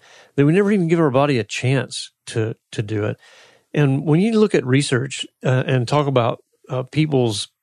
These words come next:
responses to these types of medicines, these prescription medicines that people are now becoming addicted to, um,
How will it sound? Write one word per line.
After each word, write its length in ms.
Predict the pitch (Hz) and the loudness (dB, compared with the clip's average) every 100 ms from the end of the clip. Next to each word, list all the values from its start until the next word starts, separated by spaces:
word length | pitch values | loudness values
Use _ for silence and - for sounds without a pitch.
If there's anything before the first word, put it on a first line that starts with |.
| - | -4
responses 760 | 143 110 - 123 127 - 117 - | -2 -2 0 0 0 -2 -6 -4
to 240 | - 127 | 0 0
these 180 | 120 107 | 0 -2
types 400 | - 117 117 - | -2 -2 0 -4
of 220 | 107 107 | -4 -4
medicines, 640 | 143 117 113 110 110 107 | 0 2 2 0 -4 -6
these 280 | 101 131 123 - - - - - - | -8 -6 -8 -12 -20 -20 -20 -18 -8
prescription 500 | 120 - 127 - 117 | -6 0 0 2 0
medicines 540 | 117 117 - 110 107 | 2 0 0 -2 -2
that 100 | 135 | -4
people 320 | - 113 120 | 0 2 2
are 120 | 117 | 2
now 160 | 117 113 | 2 0
becoming 520 | 113 107 117 113 107 - - - - | -2 -2 0 0 -2 -8 -20 -20 -4
addicted 460 | 127 120 123 117 101 | 0 2 0 -4 -6
to, 320 | - 110 101 - - - _ - | -4 -4 -4 -12 -20 -20 _ 0
um, 420 | 127 117 113 | 2 2 2